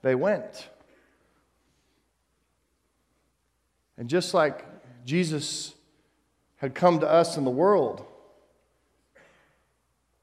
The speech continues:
and just like the angels had come to us to announce the news,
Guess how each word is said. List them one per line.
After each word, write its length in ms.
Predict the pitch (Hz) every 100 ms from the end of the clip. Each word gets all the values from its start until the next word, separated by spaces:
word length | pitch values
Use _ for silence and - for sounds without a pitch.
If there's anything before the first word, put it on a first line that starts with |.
| _ _ _
and 100 | 123
just 100 | 147
like 140 | 175 156
the 120 | 160
angels 340 | 185 196 170
had 160 | 156 131
come 260 | 175 185
to 100 | 180
us 200 | 170 170
to 100 | -
announce 320 | 156 147 143 -
the 100 | 127
news, 800 | 185 185 123 110 - - -